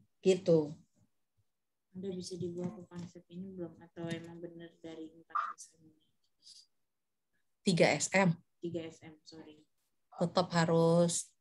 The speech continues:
Speaker 1: terkoneksi dong.
Speaker 2: Berarti kita udah bisa bilang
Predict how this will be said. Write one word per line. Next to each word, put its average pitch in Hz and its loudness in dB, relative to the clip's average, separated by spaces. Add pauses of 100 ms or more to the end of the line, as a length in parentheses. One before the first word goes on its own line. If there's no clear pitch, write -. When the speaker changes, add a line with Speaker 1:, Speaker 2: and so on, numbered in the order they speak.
(120)
Speaker 1:
terkoneksi 170 0 (120)
dong. 185 -6 (1900)
Speaker 2:
Berarti 180 -8
kita 208 -10
udah 202 -2
bisa 175 -4
bilang 180 -10